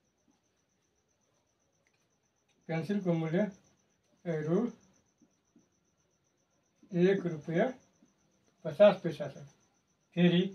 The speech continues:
कापीको मूल्य, कापीको मूल्य रु, रु तिन दशमलव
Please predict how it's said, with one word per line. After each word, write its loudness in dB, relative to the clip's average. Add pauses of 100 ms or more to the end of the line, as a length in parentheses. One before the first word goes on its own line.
(320)
कापीको 2
मूल्य, -4 (3000)
कापीको -4 (3500)
मूल्य -4
रु, 0 (2000)
रु -2 (1200)
तिन 2 (1500)
दशमलव 2